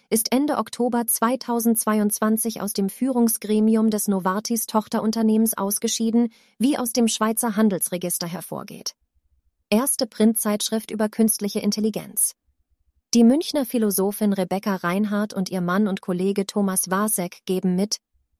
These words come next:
Human, das erste Magazin heraus, das sich komplett der künstlichen Intelligenz widmet. Dieses versteht sich als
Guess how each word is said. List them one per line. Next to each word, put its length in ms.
Human, 520
das 160
erste 320
Magazin 540
heraus, 460
das 180
sich 140
komplett 440
der 100
künstlichen 560
Intelligenz 680
widmet. 400
Dieses 260
versteht 380
sich 180
als 300